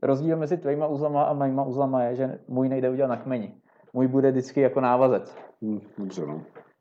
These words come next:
Speaker 1: Takže pust pruté, přehnu si, udělám si takhle očko v ruce,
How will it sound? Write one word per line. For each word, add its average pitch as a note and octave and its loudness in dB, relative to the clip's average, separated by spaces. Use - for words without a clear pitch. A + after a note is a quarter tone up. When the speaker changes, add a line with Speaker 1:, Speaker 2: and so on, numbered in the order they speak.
Speaker 1:
Takže B2+ 2
pust C#3 -4
pruté, D#3+ 6
přehnu D3 2
si, D#3 4
udělám C3 2
si - -16
takhle A#2+ 2
očko C#3+ 0
v D#3+ 2
ruce, D#3 4